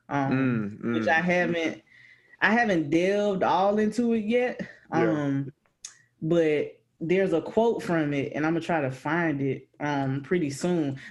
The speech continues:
Speaker 1: But I think, you know, the one thing that you and I, we've always wrestled with in conversation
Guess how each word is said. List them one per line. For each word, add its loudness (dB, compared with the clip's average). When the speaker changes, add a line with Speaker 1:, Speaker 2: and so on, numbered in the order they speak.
Speaker 1:
But 2
I 4
think, -2
you 0
know, 2
the 0
one 2
thing 2
that 2
you 2
and 2
I, 4
we've 0
always 2
wrestled 0
with 0
in -2
conversation -2